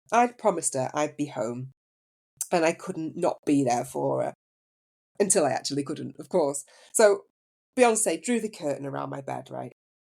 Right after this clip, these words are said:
And she sat down next to me. And she got hold of my hand. And she just said to me in this beautiful, soft and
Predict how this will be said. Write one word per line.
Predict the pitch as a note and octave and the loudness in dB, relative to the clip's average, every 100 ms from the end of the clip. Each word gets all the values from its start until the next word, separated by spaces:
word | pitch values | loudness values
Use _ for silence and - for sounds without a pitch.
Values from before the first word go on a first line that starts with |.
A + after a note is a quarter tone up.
| - | -8
And | F3+ | -4
she | - | -2
sat | F#3 F#3 - | 0 0 0
down | D3 C#3+ | 0 -2
next | C#3+ C3+ - - | -4 -4 -2 -2
to | |
me. | C#3 B2 C#3 _ _ _ _ _ _ _ _ | -4 -8 -12 _ _ _ _ _ _ _ _
And | - | -16
she | - - - | -12 -10 -4
got | A3 | 0
hold | - G#3 | 4 4
of | F3 | 4
my | D#3+ | -2
hand. | E3 C#3+ C3+ C3+ _ _ - - _ _ _ _ _ | 0 0 0 -6 _ _ -20 -20 _ _ _ _ _
And | F#3+ F3+ | -6 -4
she | - | -2
just | F#3 | 0
said | - F3 | 0 0
to | - | -2
me | D3 C#3 | 0 0
in | C3+ | 0
this | C#3 | -2
beautiful, | - F3+ F3 - - - | -6 -6 -6 -6 -10 -6
soft | - - D#3 C#3+ C3+ | -2 2 0 0 -8
and | C3+ C3+ | -10 -12